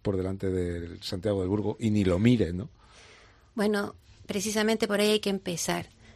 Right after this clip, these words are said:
Speaker 2: Tratar de poner en diálogo al joven con el patrimonio. Eh, puede ser piedra o puede ser una iglesia. Entonces,
Speaker 1: O una
Speaker 2: de-
Speaker 1: tradición, o
Speaker 2: o entonces hay que ir como, ir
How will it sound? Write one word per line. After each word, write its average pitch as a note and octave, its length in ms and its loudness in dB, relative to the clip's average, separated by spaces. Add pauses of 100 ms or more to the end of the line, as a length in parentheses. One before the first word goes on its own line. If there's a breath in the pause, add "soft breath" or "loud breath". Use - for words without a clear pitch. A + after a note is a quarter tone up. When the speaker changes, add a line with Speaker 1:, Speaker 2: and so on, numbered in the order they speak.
(160 soft breath)
Speaker 2:
Tratar G3+ 340 2
de A#3 80 2
poner G3 300 0
en G3 120 0
diálogo F#3+ 420 2
al E3 100 0
joven A#3+ 420 -2 (380)
con F#3 160 0
el F3+ 100 0
patrimonio. E3+ 720 0 (840 soft breath)
Eh, G3 240 0
puede B3 260 6
ser B3+ 200 2
piedra C4 300 2 (840)
o G3 320 2
puede G3+ 280 -2
ser F#3+ 200 -2
una F3+ 120 0
iglesia. G#3+ 420 0 (640 soft breath)
Entonces, G3+ 440 0
Speaker 1:
O - 20 2
una G#2 100 2
Speaker 2:
de- G2 60 2
Speaker 1:
tradición, G#2 720 4
o F2+ 400 -12 (120)
Speaker 2:
o A3+ 180 2
entonces B3+ 300 0
hay C4 80 2
que B3 120 -2
ir C4 240 0
como, G#3+ 380 -4 (260)
ir B3 400 0